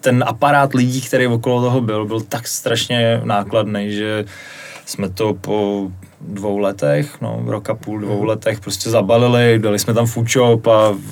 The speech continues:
Speaker 1: vlastně, mm, <laughs> nechali jsme, nechali jsme ten retail dělat někoho, ko-, kdo tomu rozumí, no.
Speaker 2: A, mm, ten proces třeba výběra-, výběru partnerů nebo dodavatelů,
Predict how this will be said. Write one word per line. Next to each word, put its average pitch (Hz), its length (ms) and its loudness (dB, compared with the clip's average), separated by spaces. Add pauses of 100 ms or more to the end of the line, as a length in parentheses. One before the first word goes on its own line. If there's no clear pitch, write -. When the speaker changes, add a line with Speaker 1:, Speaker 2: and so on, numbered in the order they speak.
(100)
Speaker 1:
vlastně, 107 420 -4 (280)
mm, 110 800 -10
<laughs> 117 140 -2
nechali 131 360 6
jsme, 127 140 4 (400)
nechali 120 280 4
jsme 117 140 2
ten 120 140 4
retail 113 380 2
dělat 117 220 2
někoho, 113 340 -2
ko-, 107 460 -4
kdo 104 120 -6 (140)
tomu 113 200 -6
rozumí, 127 400 -4
no. 92 80 -14 (920)
Speaker 2:
A, 123 200 4
mm, 107 320 0 (1080)
ten 139 220 4
proces 156 460 0
třeba 160 300 0
výběra-, 139 500 2 (160)
výběru 120 420 2
partnerů 123 880 0
nebo 123 240 -2
dodavatelů, 117 800 2